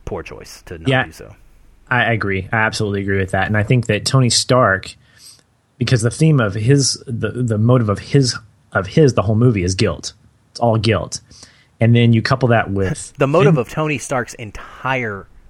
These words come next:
Speaker 1: arc since
Speaker 2: Yeah.
Speaker 1: Iron Man one <laughs> has been guilt.
Speaker 2: This is, this is true. But he's now coupled it with vengeance. And to see not only, um,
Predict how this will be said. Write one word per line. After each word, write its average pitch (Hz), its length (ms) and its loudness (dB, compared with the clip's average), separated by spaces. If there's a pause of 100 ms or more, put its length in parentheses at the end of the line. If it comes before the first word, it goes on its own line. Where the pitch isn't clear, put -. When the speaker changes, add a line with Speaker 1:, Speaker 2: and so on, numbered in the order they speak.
(220)
Speaker 1:
arc 92 440 -8 (380)
since 107 300 -6
Speaker 2:
Yeah. 117 140 4
Speaker 1:
Iron 104 160 -6
Man 87 260 -14
one 139 300 -2 (220)
<laughs> - 220 -4
has 185 200 2
been 104 440 -6 (500)
guilt. 131 180 -2
Speaker 2:
This 131 200 0
is, - 120 -8 (120)
this 123 200 0
is - 80 -2
true. 147 300 2 (340)
But 131 140 0
he's 123 200 2
now 139 180 4
coupled 160 360 0
it 98 80 0
with 98 160 -4
vengeance. 104 580 -2 (460)
And 123 140 2
to 113 100 -2
see 127 600 0 (180)
not 123 200 2
only, 120 540 0 (640)
um, 101 600 0